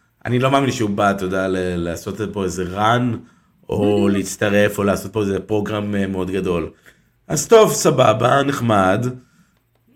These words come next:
Speaker 2: כן,
Speaker 1: יכול
Speaker 2: זה
Speaker 1: להיות
Speaker 2: יהיה
Speaker 1: נחמד.
Speaker 2: יש,
Speaker 1: אני
Speaker 2: אפילו יכול להיות שיש ספוטים שאני אגיד, כאילו, "וואו", כאילו, ממש, אתה יודע.
Speaker 1: מה אני אגיד לך, אני מתרגש יותר מ-, מ-, מסטוקלי הטווי נגד הוק.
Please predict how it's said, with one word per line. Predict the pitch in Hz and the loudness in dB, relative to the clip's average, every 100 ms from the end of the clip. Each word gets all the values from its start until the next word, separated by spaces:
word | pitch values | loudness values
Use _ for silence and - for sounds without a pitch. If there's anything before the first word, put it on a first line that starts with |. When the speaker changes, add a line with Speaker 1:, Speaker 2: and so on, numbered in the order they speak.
| 302 _ _ - - - | _ _ _ -20 -20 -8
Speaker 2:
כן, | 403 403 | -6 -2
Speaker 1:
יכול | - | 0
Speaker 2:
זה | 196 | 2
Speaker 1:
להיות | 185 180 | 4 4
Speaker 2:
יהיה | - | 2
Speaker 1:
נחמד. | 147 110 95 117 | 2 2 4 2
Speaker 2:
יש, | 254 285 | -2 -6
Speaker 1:
אני | 294 - 170 196 | -8 -8 -8 -8
Speaker 2:
אפילו | 277 277 | -6 -6
יכול | 262 277 | 0 0
להיות | |
שיש | 269 254 | 0 -8
ספוטים | - 294 285 | -6 -6 -4
שאני | 247 262 | -6 -8
אגיד, | 262 208 | -8 -10
כאילו, | 262 269 | -8 -6
"וואו", | 285 269 185 135 127 | -2 0 0 -4 -10
כאילו, | - 175 | -12 -12
ממש, | 196 226 226 | -8 -8 -8
אתה | 226 | -8
יודע. | 202 | 0
Speaker 1:
מה | 175 | 4
אני | 196 | 6
אגיד | 196 | 4
לך, | 190 | 6
אני | 175 151 | 4 4
מתרגש | 156 160 165 180 | 0 2 4 4
יותר | 185 190 | 4 4
מ-, | 175 175 165 | 4 2 2
מ-, | 165 160 160 160 127 131 _ _ _ | 2 2 2 2 -2 -8 _ _ _
מסטוקלי | 175 175 165 - - 185 185 180 180 170 | 0 4 4 2 2 4 4 6 8 8
הטווי | 180 180 170 165 | 8 6 6 6
נגד | 156 151 139 | 4 4 4
הוק. | 175 160 - - | 4 2 0 -12